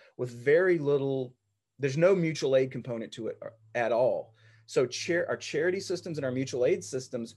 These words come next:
were crowded out by that in the twentieth century. And now we're living in the aftermath of that, while everyone blames capitalism and selfishness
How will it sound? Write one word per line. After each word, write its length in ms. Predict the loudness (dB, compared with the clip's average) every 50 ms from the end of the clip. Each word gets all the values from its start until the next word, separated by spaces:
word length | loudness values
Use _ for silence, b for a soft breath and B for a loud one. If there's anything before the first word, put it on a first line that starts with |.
| -18 -16
were 80 | -16 -14
crowded 460 | -8 -2 0 2 2 4 4 4 4
out 300 | 4 2 2 0 0 0
by 180 | -2 -2 -2 -2
that 300 | -4 -4 -6 -6 -8 -8
in 80 | -8
the 60 | -10 -10
twentieth 320 | -6 -6 -4 -4 -4 -6
century. 480 | -6 -6 -6 -6 -6 -8 -10 -10 -10 -14 b b b b b b b
And 120 | -4 -2 0
now 220 | 0 0 0 0
we're 140 | 0 2 2
living 380 | 2 4 2 2 2 0 -2 -2
in 80 | -4
the 100 | -2 -2
aftermath 600 | -2 -4 -4 -4 -4 -4 -4 -4 -4 -8 -8 -12
of 100 | -14 -14 -12
that, 260 | -14 -14 -14 -16 -20 _ _ _ _ _ _ 0
while 240 | 2 2 4 4 4
everyone 380 | 4 4 4 4 4 2 2
blames 340 | 2 2 2 2 2 0 -2
capitalism 800 | -6 -4 -4 -2 -2 -2 -4 -6 -6 -6 -8 -10 -10 -12 -18 -18 -20 _ _ -8
and 140 | -8 -8 -8
selfishness 920 | -6 0 2 2 2 2 0 -4 -6 -6 -8 -12 -14 -14 -16 -18 -20 -20